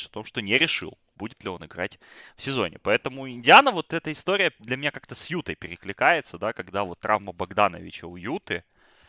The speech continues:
и травма Сабониса у Индианы, это прям вот такая, знаешь, иголка в шарик воздушный, которая вот втыкается, да, и всё, и шарика больше нет.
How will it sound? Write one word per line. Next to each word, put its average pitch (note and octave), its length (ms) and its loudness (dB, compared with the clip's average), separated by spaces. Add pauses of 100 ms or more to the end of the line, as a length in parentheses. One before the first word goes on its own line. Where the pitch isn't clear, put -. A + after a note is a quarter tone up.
(320)
и G#2+ 80 -6
травма A#2+ 500 6
Сабониса G#2+ 880 -2
у G2+ 160 -8
Индианы, G2+ 380 2
это G#2 160 -8
прям G2+ 260 -2
вот F#2 220 -14
такая, F2+ 300 -4
знаешь, G#2+ 260 -6
иголка C#3 440 2
в - 180 -8
шарик G2 400 8
воздушный, F2 680 -8 (840)
которая F#2 420 -2
вот F2 180 -8
втыкается, D3 680 2
да, F#2+ 220 -2
и F2+ 120 -4
всё, - 200 -14
и - 40 -12
шарика G#2 380 -6
больше F#2 280 -12
нет. F2 220 -20